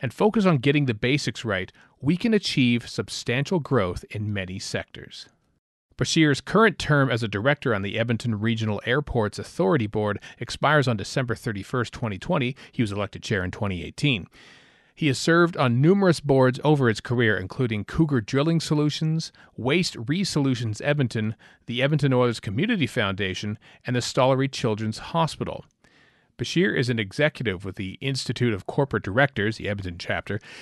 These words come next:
and is an active member of the Young President's Gold organization. In twenty twelve, Bashir received the Queen Elizabeth the Second Diamond Jubilee Medal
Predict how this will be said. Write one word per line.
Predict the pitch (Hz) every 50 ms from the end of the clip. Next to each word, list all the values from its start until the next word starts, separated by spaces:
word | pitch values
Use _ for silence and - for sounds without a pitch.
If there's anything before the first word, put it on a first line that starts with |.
| - - - _ -
and | - 131 131
is | 123
an | 135 123 127 -
active | 151 151 170 170 _ 208 165 135
member | 131 143 143 139 135 135 139
of | - 120
the | 107 104
Young | 104 104 123 123 165 175 160
President's | - - 139 123 110 110 107 117 113 - -
Gold | _ _ - 139 151 156 147 131 107 -
organization. | - 104 98 92 95 90 85 85 87 82 73 - - - - - - _ _ _ _ _ _ _ _ _ _ _ _ _ _ _
In | 117 107
twenty | - 147 170 170 143
twelve, | - - 180 175 147 117 - 120 131
Bashir | - 123 - - 143 143 139
received | 127 117 - - 127 127 123 113
the | 110 104
Queen | - - - - 151 160 165 175 190
Elizabeth | - 139 127 131 127 117 113 110 117 107 -
the | -
Second | - - - 156 143 - 127 107 101 87 101 104
Diamond | 110 113 120 156 214 202 180 139 110
Jubilee | 98 - 151 185 165 160 143 139 131 127 -
Medal | 120 117 123 147 165 131 - - _